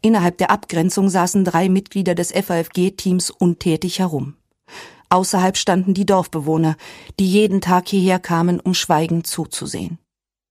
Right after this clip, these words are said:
Und die Polizisten, die uns aufhalten sollten.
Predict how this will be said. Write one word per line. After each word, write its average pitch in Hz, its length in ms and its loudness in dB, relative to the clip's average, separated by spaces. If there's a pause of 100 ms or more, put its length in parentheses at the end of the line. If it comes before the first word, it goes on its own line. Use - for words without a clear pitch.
(760)
Und 208 260 2
die 220 80 -2
Polizisten, 190 840 -2 (180)
die 196 100 2
uns 190 240 0
aufhalten 143 540 -2
sollten. - 400 -10